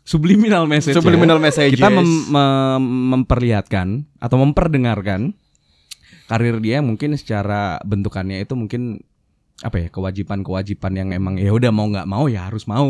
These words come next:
Speaker 1: gitu ya.
Speaker 2: Mm-mm.
Speaker 1: Yang di kantor, sementara di samping itu juga, eh, masih ada kepikiran untuk, wah, kayaknya masih ada waktu nih buat misalnya mungkin ngapain lagi ya, bikin ini, bikin itu, bikin ini, eh, ngadain ini, buka kelas ini, segala macem.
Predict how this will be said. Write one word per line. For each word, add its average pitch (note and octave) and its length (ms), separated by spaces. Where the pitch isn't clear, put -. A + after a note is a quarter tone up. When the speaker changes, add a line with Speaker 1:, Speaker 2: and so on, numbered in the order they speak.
Speaker 1:
gitu G#2+ 160
ya. G2 80
Speaker 2:
Mm-mm. G2+ 260
Speaker 1:
Yang G#2 140
di F#2+ 80
kantor, G#2+ 500
sementara D#3 720
di D#3+ 120
samping G#2 360
itu C#3+ 180
juga, B2+ 540
eh, G#2+ 640
masih C#3 300
ada E3+ 100
kepikiran D#3 480
untuk, A#2+ 480
wah, A2+ 200
kayaknya A#2 340
masih G#2+ 300
ada G#2 240
waktu F#2 400
nih B2 220
buat F#2 400
misalnya F#2+ 360
mungkin C3 460
ngapain A2+ 340
lagi D3+ 320
ya, F2+ 160
bikin G#2 340
ini, G#2+ 220
bikin G2 260
itu, F2 220
bikin G2+ 260
ini, D3 320
eh, F#2 220
ngadain F2+ 340
ini, G2+ 320
buka G#2 240
kelas E2+ 300
ini, G#2+ 160
segala F2 280
macem. C#3 440